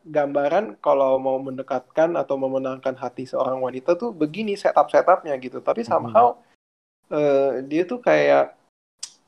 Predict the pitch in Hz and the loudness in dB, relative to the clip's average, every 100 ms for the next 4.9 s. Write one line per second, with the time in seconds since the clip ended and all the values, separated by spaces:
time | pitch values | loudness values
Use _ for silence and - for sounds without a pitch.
0 | _ _ _ - 151 147 - 143 135 131 | _ _ _ -4 -2 -2 0 2 2 4
1 | 143 135 131 131 131 131 127 135 165 151 | 2 2 0 -4 -4 -2 -2 0 0 2
2 | 139 135 - _ - 147 139 165 202 - | 2 0 -12 _ -12 -8 0 2 2 -2
3 | _ - 151 143 139 135 135 135 135 143 | _ -6 0 4 6 6 6 2 0 -6
4 | 170 185 214 156 147 143 139 - | -8 -8 -8 -8 -6 -6 -8 -14